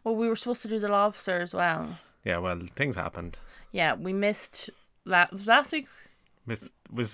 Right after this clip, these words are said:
Speaker 2: this
Speaker 1: We
Speaker 2: was,
Speaker 1: missed a
Speaker 2: yeah.
Speaker 1: week.
Speaker 2: Yeah, we missed a week.
Speaker 1: But we still got, like, we had an episode up. Last one was Bottoms, and this one is Past Lives. So we just kinda missed a week for various reasons.
Speaker 2: Mm-hmm.
Speaker 1: Um, but we still, we still, we do good.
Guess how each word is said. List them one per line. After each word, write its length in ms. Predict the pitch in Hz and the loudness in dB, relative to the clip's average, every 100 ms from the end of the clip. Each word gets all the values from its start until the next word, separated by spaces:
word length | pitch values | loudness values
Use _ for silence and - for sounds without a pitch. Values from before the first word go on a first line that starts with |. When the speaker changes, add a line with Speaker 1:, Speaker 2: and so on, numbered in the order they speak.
| 123 | -2
Speaker 2:
this 140 | 135 | 2
Speaker 1:
We 60 | 208 | 4
Speaker 2:
was, 40 | 226 | 4
Speaker 1:
missed 200 | 285 240 | 4 4
a 40 | |
Speaker 2:
yeah. 40 | 202 | 2
Speaker 1:
week. 400 | 151 - - _ | 0 -6 -20 _
Speaker 2:
Yeah, 140 | 104 92 | -2 -2
we 80 | |
missed 200 | 95 - | -2 -6
a 40 | 92 | -8
week. 160 | 92 - - - | -10 -12 -16 -2
Speaker 1:
But 140 | 202 | 0
we 100 | 180 | 2
still 260 | 202 - 208 | 2 4 4
got, 320 | 196 147 - - - | 6 4 2 -6 -2
like, 160 | 175 | -2
we 100 | 180 | -2
had 200 | 180 180 | 0 2
an 80 | 180 | 4
episode 580 | 180 185 190 - 170 170 | 2 2 -4 -4 -2 -2
up. 280 | - 139 - _ - - - 170 | -2 -2 -4 _ -14 -6 -4 2
Last 280 | 165 160 175 | 2 2 -4
one 200 | 160 160 | -6 -6
was 120 | 160 | -4
Bottoms, 680 | 151 147 147 151 147 156 - _ _ - - - - _ | 0 0 -2 -8 -8 -12 -18 _ _ -20 -20 -20 -20 _
and 140 | 165 156 | -4 -4
this 200 | 151 - | -6 -6
one 100 | 156 | -8
is 100 | 147 | -6
Past 360 | - 143 - | -4 -4 -4
Lives. 320 | - 110 - - | -6 -6 -8 -8
So 120 | 165 | -6
we 100 | 165 | -4
just 240 | 156 160 | -4 -6
kinda 240 | - 156 151 | -6 -6 -4
missed 320 | 151 147 - | -6 -8 -8
a 60 | 147 | -10
week 580 | 143 139 - - - _ _ _ | -10 -12 -14 -18 -20 _ _ _
for 140 | - 151 | -10 -6
various 560 | 156 143 147 151 - | -2 -2 -2 -6 -8
reasons. 600 | 160 151 156 170 202 208 117 | -8 -8 -6 -6 -6 -8 -8
Speaker 2:
Mm-hmm. 600 | 113 135 156 - - 180 | -6 -6 -8 -12 -2 2
Speaker 1:
Um, 600 | 175 165 160 160 160 160 - | 4 4 0 -2 -6 -6 2
but 320 | 262 233 - | 4 4 2
we 80 | 247 | -6
still, 260 | - 277 | -2 -2
we 100 | 269 | -2
still, 200 | 269 320 | -2 0
we 60 | 320 | 2
do 140 | 370 | 0
good. 280 | 349 349 339 | 2 2 2